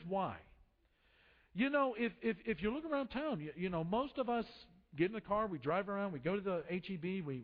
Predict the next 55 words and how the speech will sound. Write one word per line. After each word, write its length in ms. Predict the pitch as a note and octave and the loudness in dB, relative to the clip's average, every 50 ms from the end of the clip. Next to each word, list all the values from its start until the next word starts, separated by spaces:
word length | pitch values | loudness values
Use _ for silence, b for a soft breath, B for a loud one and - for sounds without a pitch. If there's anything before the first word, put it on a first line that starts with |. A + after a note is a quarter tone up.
| A#2 | -6
we 120 | A#2+ A#2+ A#2 A#2 B2 | -8 -8 -8 -6 -2
go 120 | C3+ E3+ F#3+ | 0 2 2
to 80 | F#3+ | 2
work, 200 | E3+ F3+ F3+ D3+ | 0 0 -2 -4
we 60 | D3 | -2
go 140 | B2+ D#3 F#3+ | 0 2 2
to 80 | G3+ G#3 - - | 2 0 -6 -6
school, 340 | - G3+ G3+ G3+ G3 F#3+ F#3 B B B B B B | -2 0 2 4 2 2 0 B B B B B B
we 160 | C3 C3+ F3 | 0 2 2
interact 400 | G#3+ A3 G#3+ G3+ G3+ G3+ F3 - | 4 4 4 4 4 2 0 -2
with 160 | F#3+ E3 - | -2 -2 0
people 260 | - G3+ G3+ F3+ G3+ | -2 0 0 2 0
in 80 | F#3+ F#3 | 0 0
the 60 | F#3+ | 0
mall 300 | F3+ F3+ F3+ F#3 F#3+ F#3+ | 0 2 2 2 2 0
and 140 | F#3+ F#3+ E3+ D#3+ D#3+ - - | -2 -4 -6 -10 -14 -18 -2
stores 360 | - - F3+ F#3 F#3+ F#3+ F3+ F3 | 0 2 2 4 4 2 2 0
and 100 | F#3+ F#3 | 0 2
all 160 | F#3 F#3+ F#3 | 2 2 2
over 120 | F#3+ F#3+ | 2 0
the 60 | F3 F3 | -2 -2
place 260 | E3 F#3 F3+ F#3+ F3 | -2 0 0 0 -2
and 100 | E3+ E3 - B B B B | -2 -6 -8 B B B B
interact 440 | F#3 G3+ G3 F#3+ F#3+ G3 G3 - | 0 2 4 4 4 2 0 -2
with 120 | G3+ - - | -6 -6 -2
people 240 | F3+ F#3+ F3+ F#3+ F#3+ | 0 0 0 0 0
in 80 | F#3+ | -2
the 80 | F#3 F#3+ | -2 0
neighborhood. 460 | E3+ F3 F3+ F#3 F3+ E3 F#3+ F#3+ F#3 B B B B B | 2 0 0 0 0 0 0 0 -2 B B B B B
We 160 | F#3+ C4 C4+ | 0 2 2
have 240 | G#3 F3 A3+ A3+ G#3 - - | 2 2 2 2 2 0 -2
contact 480 | - G#3 A#3+ B3 A#3+ - G3 F#3+ F3+ E3 | 0 0 0 0 0 0 0 0 0 0
with 120 | G3 F#3 | -2 0
all 180 | G#3 G#3+ A3 G#3+ | 2 2 2 2
kinds 420 | A3 F#3 A3 A#3 C#4+ D#4+ D4 A3 | 0 -2 -2 -2 -2 -2 -4 -6
of 160 | E3+ B2 - | -8 -10 -8
people 360 | - C3+ C3 - - F#2+ - - - - | -8 -8 -8 -8 -8 -12 -14 -14 -8 -2
around 380 | - E3+ E3 F#3 F#3 F#3+ F#3 D#3+ - | -2 0 2 2 2 0 -2 -4 -6
town. 240 | D#3+ D3 C#3+ B2+ F#2 F2 B B B B B | -8 -8 -6 -6 -8 -12 B B B B B
And 120 | F#3 G3 F3+ - | -2 -2 0 2
some 160 | A3 A#3 A#3+ | 2 2 2
of 60 | A#3+ | 0
these 140 | A#3+ G#3+ - | -2 -4 -2
people 280 | - G#3 F3+ F#3+ E3+ - | -2 -2 -2 -2 -2 0
say 160 | F3 F3 F3 | 0 2 2
they 140 | D#3+ D#3 C3+ | 2 2 0
believe 420 | B2 B2+ B2+ C3 F3 A3 B3+ A#3 | 0 -2 0 2 2 2 2 2
in 140 | A#3 G3+ F3+ | 0 -2 0
God, 320 | D3+ D#3 D#3+ F3 G#3+ C4 - - b b b b | 0 2 2 2 0 -2 -6 -12 b b b b
maybe 340 | D3+ F3 G3 F#3+ G#3 G3 F#3 - | 2 2 4 4 2 -2 -2 2
only 300 | F#3+ G#3 A3+ A3+ A3+ G#3 | 2 4 4 4 4 2
at 120 | G3+ G3 D3 - - - D3+ | 2 0 -2 -6 -16 -8 -6
the 160 | F#3 E3+ F#3 | -2 0 0
intellectual 560 | G#3 G3+ F#3 F3 F#3 G3+ G3 - G#3 G3+ F3+ | 0 2 2 2 2 2 2 0 -2 0 2
level. 300 | E3 F3 F#3 F#3 G#3 F#3+ | 4 4 4 2 0 -4